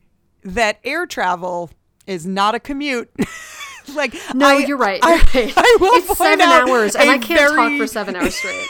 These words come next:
Speaker 1: <laughs> Yes.
Speaker 2: Yeah, it's bad. <laughs>
Speaker 1: There are just anxieties and heightened emotions in
Speaker 2: Totally
Speaker 1: air travel
Speaker 2: true.
Speaker 1: that don't exist on the New
Speaker 2: On the
Speaker 1: York
Speaker 2: train.
Speaker 1: subway.
Speaker 2: Yeah,
Speaker 1: Yep.
Speaker 2: yeah,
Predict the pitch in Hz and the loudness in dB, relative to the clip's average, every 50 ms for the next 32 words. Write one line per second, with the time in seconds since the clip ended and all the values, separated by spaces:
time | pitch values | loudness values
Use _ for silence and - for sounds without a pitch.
0 | 1077 - - - - 427 - - 622 622 - 554 571 - - _ - 190 185 180 | -12 -16 -14 -12 -10 -2 0 0 0 2 0 -2 -4 -4 -8 _ -10 -8 -6 -6
1 | 190 185 - - 208 190 185 190 220 - - - - 214 269 269 277 285 277 208 | -6 -8 -8 -8 -6 -4 -4 -4 -4 -6 -8 -10 -8 -8 -6 -4 -4 -6 -8 -8
2 | - - - 359 440 403 - - - - - - - - 226 240 240 240 220 175 | -10 -8 -6 -6 -6 -6 -8 -10 -12 -16 -20 -14 -8 -6 -6 -4 -6 -6 -6 -6
3 | 233 233 220 254 269 277 285 277 277 269 277 277 262 - 254 220 208 208 - - | -4 -4 -4 -4 -4 -6 -8 -10 -10 -10 -10 -10 -10 -8 -8 -8 -8 -8 -8 -8
4 | 247 240 247 240 240 226 233 214 196 196 214 226 - - 285 311 339 302 339 320 | -8 -8 -8 -8 -8 -8 -8 -6 -6 -4 -4 -4 -4 -2 -2 -2 -2 -2 -2 -4
5 | 339 302 285 - - - 285 294 294 285 - 254 247 277 - - 311 - 196 190 | -6 -8 -6 -2 2 2 2 2 0 0 0 -2 -2 -2 -4 -4 -2 -2 -2 -2
6 | 185 180 180 180 185 185 - 294 277 214 180 151 - 226 220 220 233 240 226 233 | -4 -6 -6 -8 -8 -6 -4 -4 -4 -4 -8 -8 -6 -4 -4 -2 -4 -6 -6 -8
7 | 214 180 - - 208 196 - - - - - 208 202 190 185 190 190 185 185 185 | -10 -10 -10 -8 -8 -8 -10 -12 -16 -12 -8 -6 -6 -6 -6 -6 -6 -4 -4 -4
8 | 180 165 - _ _ - 196 196 208 214 202 202 185 208 175 156 190 170 170 175 | -6 -8 -12 _ _ -8 -4 -4 -2 -2 -2 -4 -6 -6 -6 -4 -4 -6 -6 -8
9 | 160 107 110 101 113 - _ _ _ _ - 214 247 277 302 175 175 180 175 165 | -10 -10 -10 -10 -12 -14 _ _ _ _ -6 -2 -2 -2 -2 -4 -6 -8 -8 -8
10 | 165 165 175 | -8 -8 -8